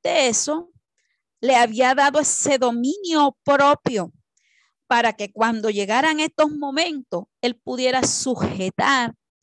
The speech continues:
y decir, "Yo he creído en un Dios que todo lo puede. Yo he creído en el Dios todopoderoso, en el,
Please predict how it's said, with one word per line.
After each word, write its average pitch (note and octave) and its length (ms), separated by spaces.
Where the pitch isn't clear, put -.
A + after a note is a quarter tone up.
y C#4+ 160
decir, B3+ 600
"Yo A3+ 160
he A#3 180
creído B3 540
en A3+ 80
un A3 220
Dios A3 280
que F#3+ 140
todo A3+ 320
lo B3 120
puede. - 560
Yo A#3 160
he A3+ 80
creído B3 440
en C4 100
el G3 240
Dios A3+ 340
todopoderoso, B3+ 1200
en G#3 120
el, F#3 240